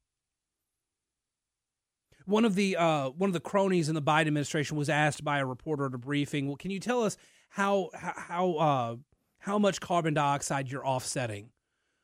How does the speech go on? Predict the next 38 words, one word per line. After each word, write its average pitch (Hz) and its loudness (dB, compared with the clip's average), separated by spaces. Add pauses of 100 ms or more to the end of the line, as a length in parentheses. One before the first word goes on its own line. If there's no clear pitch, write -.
(200)
uh, 139 2
with 143 0
a 147 0
decision 139 -2
like 127 -4
this?" 135 -6
And 170 -2
his 226 4
response 196 0
was 165 0
about 151 2 (180)
five 208 4
hundred 202 0
and 156 -8
seventy-six 190 0
words, 170 2
none 202 2
of 151 0
which 165 -2
answered 143 -6
the 123 -12
question. - -14 (1500)
In 202 -2
fact, 240 0 (160)
he 226 2
said 277 2
five 202 4
hundred 180 2
and 165 -8
seventy-six 175 -2
words 190 0
just 214 0
to, 208 4
at 180 -2
the 160 -4
very 180 2
end, 190 0
say, 180 0